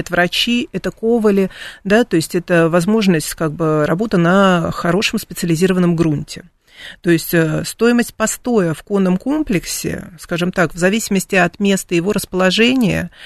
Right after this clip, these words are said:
и, знаете как, ну, это вот как гостиница, да, что такое вот денник, да, это вы как номер арендуете, то есть она складывается из дополнительных каких-то опций.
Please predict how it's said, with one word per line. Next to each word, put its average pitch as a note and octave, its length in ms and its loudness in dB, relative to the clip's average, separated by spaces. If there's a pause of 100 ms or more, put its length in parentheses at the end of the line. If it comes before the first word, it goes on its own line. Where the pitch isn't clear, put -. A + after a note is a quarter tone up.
(280)
и, F#3+ 340 4
знаете A3+ 340 -2
как, - 320 -4
ну, A3 140 2
это A#3 180 0
вот A3 120 -4
как F#3 200 0
гостиница, E3+ 920 0
да, G3 220 2
что - 200 -4
такое D#3 300 -6
вот D3+ 140 -10
денник, D#3+ 380 -4
да, G3+ 100 -8
это A#3 160 -6
вы G3 60 -8
как G#3 220 -4
номер E3 260 2
арендуете, D#3 600 0
то - 60 -12
есть E3+ 140 -8
она F3+ 180 0
складывается G3 800 -2
из F#3+ 360 -4
дополнительных F#3 840 -2
каких-то F3+ 540 -8
опций. D#3 560 -4